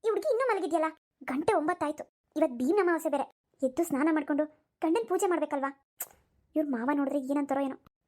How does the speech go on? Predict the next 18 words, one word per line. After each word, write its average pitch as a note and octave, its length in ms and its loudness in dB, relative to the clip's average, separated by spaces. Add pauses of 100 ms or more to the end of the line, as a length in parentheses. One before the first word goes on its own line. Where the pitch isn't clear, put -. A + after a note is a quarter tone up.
(120)
ಮನೆ C4+ 140 2
ಸೊಸೆ D4+ 200 2
ಇಷ್ಟೊತ್ತವರೆಗೂ D4+ 380 -2
ಮಲಗಿದ್ರೆ D4+ 340 -2 (440)
ಆಮೇಲೆ D#4+ 200 2 (520)
ಅವ್ರೇನಾದ್ರು C4+ 340 2
ಅಂದ್ಬಿಡ್ಬೋದು. C#4+ 420 0 (360)
ನಾನೇ A#3+ 240 -2
ಎದ್ದೊಳ್ಸೋದ್ C4 300 -2
ಸರಿ. B3 140 -2 (440)
ರಮ್ಯಾ, C4+ 260 4 (460)
ಅಮ್ಮ D#4 140 2
ರಮ್ಯಾ, E4 240 2 (680)
ಎದ್ದೇಳಮ್ಮ, B3+ 320 2
ಗಂಟೆ B3+ 240 0
ಒಂಬತ್ತಾಯ್ತು C4+ 420 0
ಆಯ್ತು. - 1000 -4 (320)
ಅ, C#4 80 -2